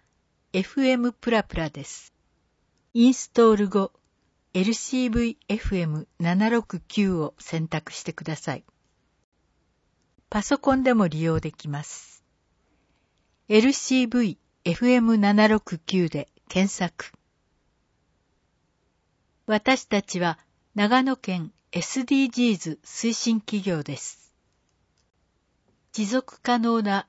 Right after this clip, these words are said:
開発目標を私たちの社会で広げるため、町内企業の取り組みを紹介します。大和電機工業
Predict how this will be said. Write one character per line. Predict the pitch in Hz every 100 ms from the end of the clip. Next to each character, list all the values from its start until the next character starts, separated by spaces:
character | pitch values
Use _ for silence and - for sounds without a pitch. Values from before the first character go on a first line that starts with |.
| _
開 | - 214
発 | 214 226 - 208
目 | 208 -
標 | - 170
を | 156 151 143 _ _ _ _ -
私 | 214 269 269
た | 240
ち | - 196
の |
社 | 185 214
会 | - 196 180
で | 175
広 | - 185 185
げ | 180
る | 180
た | - 165
め、 | 156 156 _ _ _ _ _ _
町 | - 247
内 | 262 262 254
企 | - 254
業 | 220 196
の | 160
取 | - 165 160
り |
組 | - 202 185
み |
を | 185
紹 | - 180 175
介 | 170 175
し | -
ま | 160 160
す。 | - - - _ _ _ _ _ _ _ _ _ _ _ _ _ _ _ _ _ _
大 | 214
和 | 208 262 - 269
電 | 247 247 247
機 | 226
工 | - 226 202
業 | 160 156 139